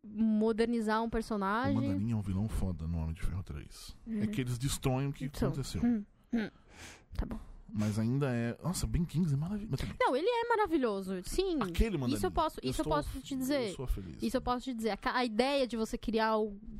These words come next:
Speaker 1: criar uma coisa cósmica, uma coisa mística que no fim não é nada místico, é só uma, uma armação, é interessante.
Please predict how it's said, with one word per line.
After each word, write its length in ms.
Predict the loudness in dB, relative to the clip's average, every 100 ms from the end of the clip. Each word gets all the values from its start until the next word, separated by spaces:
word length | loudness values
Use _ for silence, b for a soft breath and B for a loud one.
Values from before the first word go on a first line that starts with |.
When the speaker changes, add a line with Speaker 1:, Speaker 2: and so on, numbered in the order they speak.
| -6 0
Speaker 1:
criar 260 | 2 2
uma 140 | 2 0
coisa 200 | 0 0
cósmica, 460 | 2 0 0 -6 -6
uma 260 | -2 -2
coisa 340 | 0 -2 -4 -6 B B 2
mística 400 | 2 2 -2 0
que 100 | 0
no 80 | 0
fim 120 | 0
não 80 | 0
é 20 |
nada 180 | 0 0
místico, 360 | 0 -2 -2
é 60 | -2
só 120 | -2
uma, 180 | -2 -2
uma 360 | -4 -6 -4 -2
armação, 300 | -2 -2 0
é 60 |
interessante. 880 | 2 2 2 0 0 0 0 -6 -8